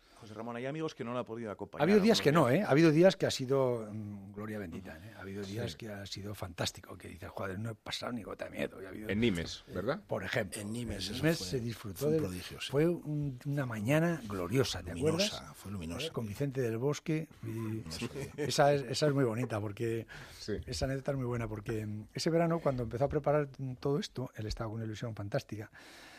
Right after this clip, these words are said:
Speaker 2: Y... y, y vino una noche a cenar, mm, Vicente con Alvarito. Tiene síndrome de Down, ¿no?
Speaker 4: Ujú, su hijo.
Speaker 2: Entonces, sí, entonces Al-,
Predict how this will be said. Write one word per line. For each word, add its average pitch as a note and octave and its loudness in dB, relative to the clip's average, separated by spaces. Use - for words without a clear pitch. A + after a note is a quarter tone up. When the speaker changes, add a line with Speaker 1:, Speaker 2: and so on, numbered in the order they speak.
Speaker 2:
Y... G#2 0
y, G#2 -10
y - -6
vino B2+ -2
una C3+ 0
noche C#3 -2
a - 2
cenar, C3 -2
mm, A#2 -6
Vicente A#2+ -4
con A2 -8
Alvarito. F#2 -10
Tiene G2 -4
síndrome F#2+ -8
de F2 -12
Down, D2+ -12
¿no? G#2+ -8
Speaker 4:
Ujú, A2 -12
su F2+ -20
hijo. - -20
Speaker 2:
Entonces, G#2 -10
sí, G2+ -4
entonces G#2+ -6
Al-, A2+ -2